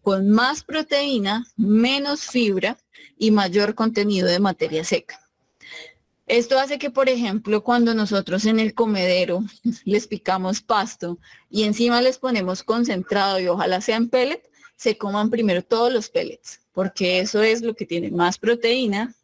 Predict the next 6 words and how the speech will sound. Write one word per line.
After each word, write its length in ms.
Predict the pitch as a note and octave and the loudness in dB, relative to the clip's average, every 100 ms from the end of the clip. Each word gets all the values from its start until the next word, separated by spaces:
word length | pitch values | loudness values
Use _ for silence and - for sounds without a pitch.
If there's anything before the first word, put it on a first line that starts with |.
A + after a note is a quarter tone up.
| _ _ | _ _
más 320 | - F#3 F#3+ | -4 -4 -2
materia 400 | G#3 G#3 G#3 G#3+ | -4 -2 -2 0
seca 400 | A3 G3+ - - - | -2 -4 -6 -8 -6
y 100 | F#3 | -2
menos 360 | E3+ D#3+ D#3 | -2 -2 -4
fibra. 320 | A#3 A#3+ G3+ | 0 2 0